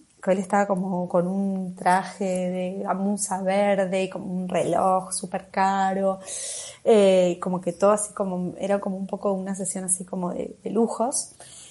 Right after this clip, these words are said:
eh, y como así posando, bueno,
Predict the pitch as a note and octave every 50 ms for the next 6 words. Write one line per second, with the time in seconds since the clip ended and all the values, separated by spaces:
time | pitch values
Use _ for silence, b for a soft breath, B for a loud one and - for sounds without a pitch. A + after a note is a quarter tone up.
0 | B B B B - - A#3 G#3+ G3+ G3+ G3 F#3+ F#3+ F#3 F#3 F#3 F3+ F3+ F3 F3
1 | F3 E3 C#3 F3 - - F#3 F3+ F3+ - - A3 A#3 A#3 A3 A3+ F#3+ F#3 - -
2 | - G#3 A3 A3+ A3+ A3 A3+ A3+ A3+ A3 G#3+ G#3+ G#3+ G#3 G#3 G3+ G#3 G3+ F#3+ F#3